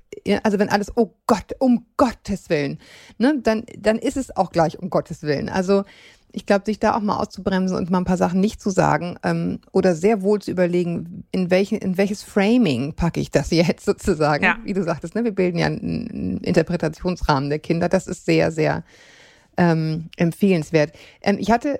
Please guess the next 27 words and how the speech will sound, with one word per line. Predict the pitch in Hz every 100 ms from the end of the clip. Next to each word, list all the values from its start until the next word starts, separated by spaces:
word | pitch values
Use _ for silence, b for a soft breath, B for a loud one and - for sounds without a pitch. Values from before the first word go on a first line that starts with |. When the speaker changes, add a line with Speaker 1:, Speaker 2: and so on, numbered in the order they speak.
| -
Speaker 1:
hier | 208 214
noch | 214
ein, | 208
ein | 202 196
zweites | 185 214 214
Beispiel. | - 185 214 220
Lass | 202
es | 208
uns | - 208
ruhig | 202 202
mal | 190
nehmen. | 170 180 240 - - _ _ _ _ -
Speaker 2:
Aber | 220 220
Speaker 1:
Eine | 196
Speaker 2:
darf | 208
ich | 240
Speaker 1:
Flieger- | 220
Speaker 2:
erst | 277 269
noch | 285
kurz | - 311 -
was | 240 -
sagen | 269 269 220 -
zu | 214
deiner | - - 233
Speaker 1:
<laughs> |
Speaker 2:
Sprache? | 208 202 214
Speaker 1:
Immer. | 208 247 185 139